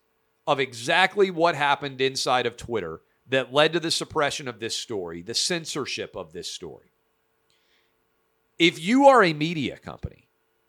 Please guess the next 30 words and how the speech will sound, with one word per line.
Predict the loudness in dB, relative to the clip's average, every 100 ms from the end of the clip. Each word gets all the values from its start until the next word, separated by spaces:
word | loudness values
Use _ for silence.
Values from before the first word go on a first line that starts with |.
| _ -2
regardless | 0 4 4 4 4 0 0
of | -2
your | -2 -2
political | -2 0 0 0 -4
persuasion, | -4 -6 -2 0 -2 -4 -16 _
Democrat, | -4 -2 -2 0 0 0 -4
Republican, | -6 -2 0 -2 -4 -10 -10
Independent, | -10 -6 -6 -6 -6 -10 -18 _ _ _ _ _ _ _ _
this | 0 0 0
is | -2
one | 0 0
of | 0
the | -2
biggest | -2 0 -2 -2
stories | 2 2 2 0 -6 -8
in | -8 -6
the | -6
twenty-first | -6 -6 -6 -2 -2 -2 -8
century, | -8 -10 -10 -12 -14 _ _ -8
the | -4
biggest | 0 0 0 -2
story | 0 0 0 -2
in | -2
my | 0 0
life | 2 0 0 -2
that | -4
I'm | -2 -2
aware | -2 -2 0 0 -2
of, | -6 -12 _ _ _ 0
of | 2 2